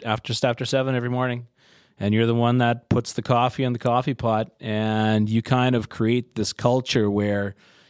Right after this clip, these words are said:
even though we don't start work till eight o'clock, generally we're all here at seven thirty, at least a, a,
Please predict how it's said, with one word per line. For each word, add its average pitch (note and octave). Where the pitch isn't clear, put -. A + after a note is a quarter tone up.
even D3
though C#3+
we C#3
don't C#3
start C#3+
work C#3
till C#3+
eight A#2
o'clock, E3
generally B2+
we're B2+
all B2
here B2
at A#2+
seven B2
thirty, A#2+
at E3
least C3+
a, A#2
a, A2+